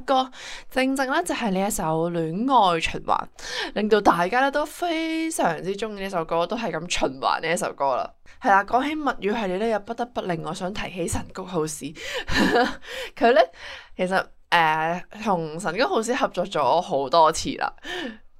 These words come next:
係啦，我記得咧，嗰陣睇佢哋，誒，或者同神谷做節目啦，又或者係做活動嘅時候咧，都成日畀神谷調戲嘅。佢哋因為嗰陣好多人咧都好鍾意，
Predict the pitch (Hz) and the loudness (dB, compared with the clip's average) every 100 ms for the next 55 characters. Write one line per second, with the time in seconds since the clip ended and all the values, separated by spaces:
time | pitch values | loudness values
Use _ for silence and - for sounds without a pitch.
0 | - - _ - 247 208 214 233 262 269 | -20 -20 _ 2 6 6 4 2 2 2
1 | 330 427 381 - 240 233 214 220 165 175 | 0 0 -4 -4 -2 -2 -2 0 0 2
2 | 240 170 160 - - - 147 127 - 277 | 2 0 -2 -6 -8 -2 -2 0 0 0
3 | 311 285 165 165 190 165 262 247 240 226 | 0 0 -4 -6 -6 -6 -6 -4 -2 2
4 | 262 294 285 214 196 240 269 196 196 - | 4 6 6 6 4 2 2 0 -2 -14
5 | - - 220 202 190 190 196 202 180 185 | -16 0 4 6 6 4 2 2 4 2
6 | 180 175 269 320 160 190 214 - - 190 | 2 4 2 0 -4 -2 -2 -2 -6 -8
7 | - 220 - 208 - 60 - 214 208 349 | -4 -4 -2 -4 -4 -2 0 2 6 6
8 | 415 277 277 - 254 294 233 254 349 349 | 6 6 4 4 6 8 8 6 4 2
9 | 233 240 240 220 208 | 2 0 0 0 0